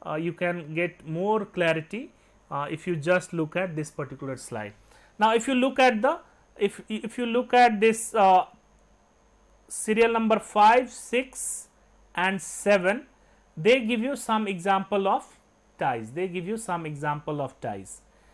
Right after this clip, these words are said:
So, if you look at the bottom two figures, bottom two figures,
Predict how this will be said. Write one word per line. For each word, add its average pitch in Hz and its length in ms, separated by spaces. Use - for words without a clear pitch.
So, 208 400
if 202 140
you 247 80
look 254 220
at 240 160
the 226 60
bottom 214 520
two 240 260
figures, 208 840
bottom 170 420
two 214 180
figures, 175 580